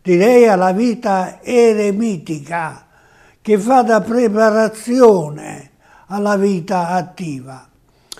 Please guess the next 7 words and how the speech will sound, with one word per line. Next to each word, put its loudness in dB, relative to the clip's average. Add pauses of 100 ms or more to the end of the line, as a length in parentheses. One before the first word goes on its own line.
(380)
Questo 0
tipo 4
di -2
vita -2 (1900)
contemplativa 2
e 2
nascosta -4